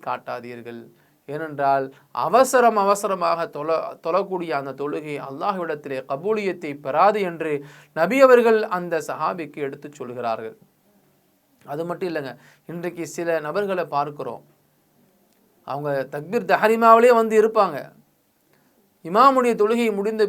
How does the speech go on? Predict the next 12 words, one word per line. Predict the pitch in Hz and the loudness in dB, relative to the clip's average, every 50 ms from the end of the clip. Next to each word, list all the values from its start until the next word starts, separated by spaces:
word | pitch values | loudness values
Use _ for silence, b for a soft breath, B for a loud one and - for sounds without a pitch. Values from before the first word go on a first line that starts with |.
| - | 0
பின்பு | 185 180 180 175 170 175 175 175 170 - - | -2 -8 -6 -4 -4 -2 -2 -2 -4 -6 -8
அவங்க | 165 160 160 156 - | -8 -8 -8 -10 -10
சுன்னத் | 170 185 190 196 190 | -10 -8 -8 -8 -6
தொழுகிறாங்க | 190 175 170 165 160 156 156 160 156 | -6 -4 -2 -2 -2 -2 -2 -4 -6
என்று | 151 147 147 | -8 -8 -8
வைத்துக்கொள்வோமே, | 143 143 143 147 139 - 131 120 120 120 120 131 147 151 143 - 143 _ _ _ _ _ _ _ _ _ _ _ _ _ _ _ _ _ | -8 -8 -10 -12 -14 -14 -12 -12 -12 -12 -12 -12 -12 -12 -12 -14 -18 _ _ _ _ _ _ _ _ _ _ _ _ _ _ _ _ _
சுன்னத்து | - - 220 226 262 294 311 294 - 262 233 208 214 | -14 -8 -6 -4 -2 0 -2 -2 -2 -6 -4 -2 -2
எவ்வளவு | 226 226 262 294 320 359 392 453 453 349 320 285 233 | -2 -4 -6 -8 -2 0 2 4 4 2 2 2 4
விரைவாக | 240 247 262 294 330 320 311 311 285 285 277 202 | 6 8 8 8 8 8 8 8 8 8 6 4
தொழ | 233 233 240 233 | 2 2 2 0
வேண்டுமோ | 240 240 233 254 262 247 214 | 0 -2 -4 0 2 2 2
அவ்வளவு | 220 220 254 262 320 320 311 | 0 -2 -6 -4 -2 0 0